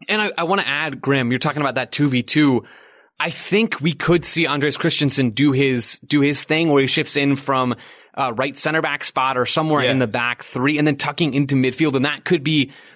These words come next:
Speaker 1: the Kai Havertz of this game. That could be the, the thing that Kasper Hjulmand does to unbalance England's shape and, and give them an advantage in a key area. We've seen Christensen move into midfield before. That could be a move that Hjulmand makes to, to just tweak things a little bit and try to,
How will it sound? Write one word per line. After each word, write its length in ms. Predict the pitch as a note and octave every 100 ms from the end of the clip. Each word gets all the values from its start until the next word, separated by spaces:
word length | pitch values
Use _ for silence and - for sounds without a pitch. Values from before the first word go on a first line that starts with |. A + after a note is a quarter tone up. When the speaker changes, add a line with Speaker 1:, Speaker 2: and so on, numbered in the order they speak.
| -
Speaker 1:
the 100 | D3
Kai 220 | - C#3+
Havertz 500 | - C3 A2 G#2+ -
of 140 | B2+
this 180 | A#2 C#3
game. 200 | - A2+
That 200 | B2+ A#2
could 180 | - C3+
be 320 | B2+ B2+ A#2+ - - -
the, 320 | C3 C#3+ C3+
the 140 | B2 C#3+
thing 380 | - F3 E3 C#3
that 200 | C3+ -
Kasper 320 | C3 - C#3+
Hjulmand 360 | D3 C#3+ C3
does 440 | B2 C#3 C3 A#2+ - - - -
to 140 | D#3+
unbalance 880 | D3+ D#3 C#3+ C3+ C3 C3+ B2 A#2 - - _
England's 580 | D3 D3 C#3+ D#3 E3 -
shape 440 | - - D#3+ F#3+
and, 120 | C#3+
and 220 | B2+ C3 A2+
give 220 | C#3 B2
them 160 | C3
an 100 | B2+
advantage 560 | B2 A#2 C3 C3+ B2 -
in 160 | C3+ B2+
a 60 |
key 380 | A#2 - C3+ -
area. 360 | B2 C#3 F3 G#3 - - -
We've 160 | D3+
seen 240 | C3+ F3 D#3
Christensen 480 | D#3+ D3+ D3 C3 B2
move 260 | B2+ C3
into 240 | A#2 C3 B2
midfield 440 | B2 A#2 B2+ A2+
before. 540 | A2+ - C#3 F3 A3+ - - _ -
That 260 | D#3 C#3+
could 180 | - F3+
be 140 | D3+ D#3
a 60 |
move 420 | C3 B2+ C#3 C3+
that 160 | B2 -
Hjulmand 360 | - C#3 C3+ B2+
makes 360 | B2 A#2+ - -
to, 420 | - C3+ B2 A2
to 120 | -
just 220 | B2 B2+
tweak 240 | - D#3 -
things 200 | C#3 A#2
a 60 |
little 160 | B2 B2
bit 100 | -
and 100 | B2
try 180 | - B2
to, 160 | A#2